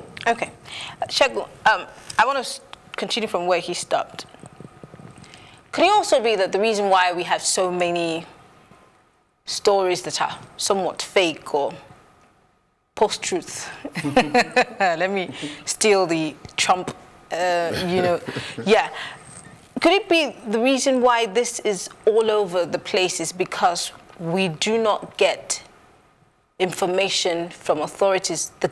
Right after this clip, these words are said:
Speaker 1: the, our government is not speaking to us, and so there's room for speculation, and these speculations become news of sorts that we tend to run with. Could this be one of the reasons?
Speaker 2: Yeah, absolutely. I mean, there's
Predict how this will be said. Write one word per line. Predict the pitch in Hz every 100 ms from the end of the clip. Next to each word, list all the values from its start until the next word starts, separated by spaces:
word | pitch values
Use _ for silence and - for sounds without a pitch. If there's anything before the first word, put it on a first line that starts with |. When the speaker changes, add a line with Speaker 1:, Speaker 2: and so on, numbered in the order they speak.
| -
Speaker 1:
the, | 190 202 180 190 165 -
our | 175 151
government | 196 202 214 208 208 - 196
is | 202
not | 202
speaking | - - 214 - 226 226
to | 247 233
us, | 240 240 - - - -
and | - 180
so | - 196
there's | 180 170 170
room | 165 185 202 208
for | 196
speculation, | 180 - 175 - 180 190 - 196
and | 175 170
these | 202 202
speculations | - 170 339 180 - 180 160
become | 165 165 190 180 180
news | 185 196 196 165
of | -
sorts | - - 160 135 - -
that | 165 156
we | 165 151 - - -
tend | 196 165
to | 160
run | 170 175 160
with. | 135 - - - - - _ -
Could | - 196 165
this | 427 -
be | - 196
one | 180 190
of | 180 175
the | 175
reasons? | 185 175 - 92 - - -
Speaker 2:
Yeah, | 107 120
absolutely. | 110 - 117 107 85
I | 82
mean, | 90 80
there's | 78 87 85 80 -